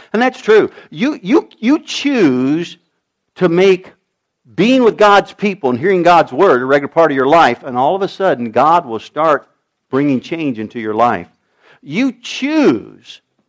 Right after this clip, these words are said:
something, and you become that something. Okay? You choose something.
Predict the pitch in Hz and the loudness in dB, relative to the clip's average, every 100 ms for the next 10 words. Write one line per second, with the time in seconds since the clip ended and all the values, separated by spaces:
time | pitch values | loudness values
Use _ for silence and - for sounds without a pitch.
0 | _ - 156 139 131 139 135 127 - - | _ -4 0 2 0 0 -2 -4 -12 0
1 | 160 156 214 285 226 - 233 233 214 202 | 2 2 2 2 0 -2 2 2 2 0
2 | - - 214 208 - 135 90 - _ _ | 0 -2 0 0 0 -2 -4 -16 _ _
3 | _ _ _ _ _ _ _ _ _ _ | _ _ _ _ _ _ _ _ _ _
4 | _ _ - 104 - 143 185 208 _ _ | _ _ -20 -8 0 2 2 -2 _ _
5 | _ 143 220 254 - - 277 311 240 107 | _ -6 -4 -4 -6 -8 -4 0 0 -2
6 | 90 _ _ _ _ _ _ _ _ _ | -10 _ _ _ _ _ _ _ _ _
7 | _ _ _ _ 135 123 117 117 | _ _ _ _ -4 -4 -4 -10